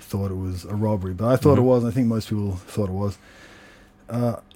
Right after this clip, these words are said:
Speaker 1: a bunch of Aussies had already won, and I think it's good for wrestling, good for the Commonwealth if different countries medal, 'cause then, like, say that guy gets to go home, have his medals, show all the people, that boosts interest in wrestling in
Speaker 2: Mm.
Speaker 1: his country, and then
Speaker 2: Mm-hmm.
Speaker 1: hopefully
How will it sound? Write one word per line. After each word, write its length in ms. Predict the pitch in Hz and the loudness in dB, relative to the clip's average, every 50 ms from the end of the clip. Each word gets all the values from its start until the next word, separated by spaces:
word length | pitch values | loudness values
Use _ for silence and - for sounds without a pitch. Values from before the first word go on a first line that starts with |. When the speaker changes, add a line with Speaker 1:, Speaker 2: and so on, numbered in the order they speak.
| _ - _ _ - - | _ -20 _ _ -14 -6
Speaker 1:
a 120 | - 143 | -2 0
bunch 260 | 131 120 156 170 165 170 | 2 4 4 4 4 4
of 60 | 143 | 4
Aussies 280 | 135 139 131 131 127 120 | 4 6 6 6 6 6
had 80 | 113 | 4
already 220 | 113 113 110 110 104 | 4 4 4 4 2
won, 360 | 92 92 92 87 80 82 - - - - - - | 0 -2 -4 -4 -6 -8 -10 -12 -18 -20 -12 -6
and 140 | 101 113 113 | -4 -2 -2
I 40 | |
think 200 | 113 - 147 143 | 0 4 4 4
it's 120 | 135 123 110 | 4 4 2
good 360 | 104 98 113 131 139 139 131 | -2 0 4 4 4 4 4
for 160 | - - 160 | 4 4 4
wrestling, 500 | 139 123 120 120 110 - - 131 123 120 | 6 6 4 4 2 2 2 4 4 4
good 180 | 110 120 123 113 | 4 2 2 2
for 100 | - 143 | 0 -2
the 60 | 131 | -2
Commonwealth 600 | 117 - 120 113 110 110 107 107 107 104 98 - - - | 0 0 0 0 2 2 2 0 0 -2 -4 -8 -10 -6
if 240 | 110 113 107 - 101 | -6 -6 -4 -4 -2
different 380 | 104 120 120 - 131 120 110 | -2 -2 0 2 0 0 0
countries 520 | - - 127 120 120 110 - 117 107 101 95 | 0 -2 0 0 0 2 2 0 0 2 2
medal, 380 | 101 104 110 113 113 101 92 90 | 2 4 4 4 4 2 0 -2
'cause 160 | - - 113 | -2 2 4
then, 120 | 139 160 | 4 6
like, 200 | 175 170 160 135 - | 6 6 4 2 2
say 140 | - - 160 | 2 4 6
that 140 | 156 165 | 6 6
guy 140 | 165 170 151 | 6 4 6
gets 160 | 143 139 127 | 6 4 4
to 80 | - 131 | 4 4
go 180 | 120 123 123 117 | 4 6 6 6
home, 320 | 101 120 123 120 120 120 | 4 4 4 4 4 2
have 160 | 101 117 120 | 2 2 2
his 120 | 120 110 104 | 2 2 2
medals, 460 | 110 113 117 117 113 117 117 113 - | 2 4 4 4 4 4 2 0 0
show 180 | - - 131 123 | 0 0 2 2
all 60 | 123 | 2
the 80 | 117 113 | 2 0
people, 360 | - - 117 120 110 - 117 104 | 0 0 0 0 0 0 -2 0
that 400 | 117 113 113 95 98 98 95 95 | 0 0 -2 -4 -6 -10 -2 4
boosts 360 | 131 131 131 117 - - - | 6 6 6 6 4 -2 -2
interest 360 | - 123 123 - 120 107 - | -2 -2 0 -2 -4 -4 -2
in 120 | 123 110 101 | -2 0 0
wrestling 480 | 104 113 113 107 - - 117 110 107 | 0 0 0 -2 -2 -2 0 0 2
in 60 | 101 95 | 2 4
Speaker 2:
Mm. 40 | 95 | 4
Speaker 1:
his 140 | 131 135 120 | 4 4 4
country, 440 | - 131 123 123 113 - 123 123 117 | 2 4 4 4 4 4 4 4 4
and 60 | 113 | 4
then 100 | 113 113 104 | 4 4 4
Speaker 2:
Mm-hmm. 80 | 98 | 4
Speaker 1:
hopefully 460 | 117 120 107 - 123 117 113 110 104 | 4 2 2 0 0 2 2 2 0